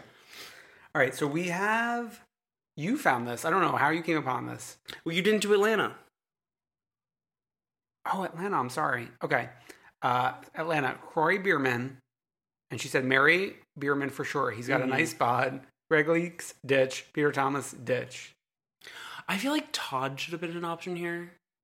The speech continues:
Speaker 1: Yeah.
Speaker 2: And, but,
Speaker 1: Over
Speaker 2: like,
Speaker 1: who,
Speaker 2: Mary
Speaker 1: over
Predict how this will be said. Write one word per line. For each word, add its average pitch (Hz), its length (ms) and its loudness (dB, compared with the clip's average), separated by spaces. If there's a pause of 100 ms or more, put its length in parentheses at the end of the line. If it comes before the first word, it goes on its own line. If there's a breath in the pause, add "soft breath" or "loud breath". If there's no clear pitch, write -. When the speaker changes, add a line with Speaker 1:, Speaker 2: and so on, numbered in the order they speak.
(1000)
Speaker 1:
Yeah. 117 240 0 (1800)
Speaker 2:
And, 156 200 8
but, 175 100 8
Speaker 1:
Over 170 60 8
Speaker 2:
like, 165 180 8
Speaker 1:
who, 160 100 -2
Speaker 2:
Mary 175 380 8
Speaker 1:
over 123 220 0